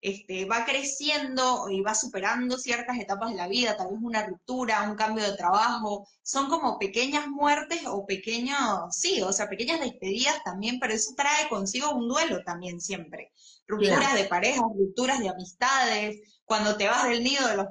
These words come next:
Speaker 1: padres, o sea, son como pequeñas muertes que forman parte de todo ese ciclo y ese proceso de evolución de la vida. Mira, acá Mecha tiene una pregunta que me encantó y dice, "¿Por qué no recordamos?".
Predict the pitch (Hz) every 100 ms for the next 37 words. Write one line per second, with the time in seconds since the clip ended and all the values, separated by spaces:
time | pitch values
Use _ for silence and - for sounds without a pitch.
0 | - 262 262 240 233 226 220 226 208 -
1 | 285 330 - 370 294 226 208 277 320 311
2 | 320 359 392 202 254 285 294 294 302 320
3 | 349 254 196 269 311 285 302 - 302 330
4 | 339 269 262 285 196 196 - 254 - 311
5 | 320 - _ _ _ 202 202 208 196 196
6 | 196 - 254 294 349 - _ _ _ 190
7 | 220 196 202 311 240 214 247 196 196 208
8 | 277 330 392 359 339 330 339 320 311 254
9 | 202 226 254 269 214 190 185 185 226 285
10 | 294 220 220 269 - 247 294 320 403 403
11 | 403 196 190 202 208 170 - 196 -